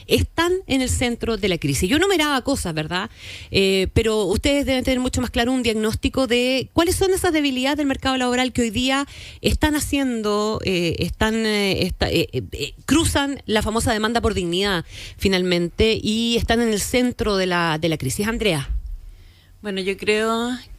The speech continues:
Speaker 2: que, mm, buena parte de lo que hay detrás, eh, mm, de este estallido social,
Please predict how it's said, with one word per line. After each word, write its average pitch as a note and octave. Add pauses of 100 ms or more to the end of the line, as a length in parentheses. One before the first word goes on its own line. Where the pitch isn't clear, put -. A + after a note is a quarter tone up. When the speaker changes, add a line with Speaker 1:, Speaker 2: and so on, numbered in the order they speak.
Speaker 2:
que, E3+
mm, D3
buena F#3
parte F#3
de E3
lo E3
que D#3+
hay D#3
detrás, C#3+ (200)
eh, C#3+
mm, B2+
de -
este C#3
estallido C#3
social, E3+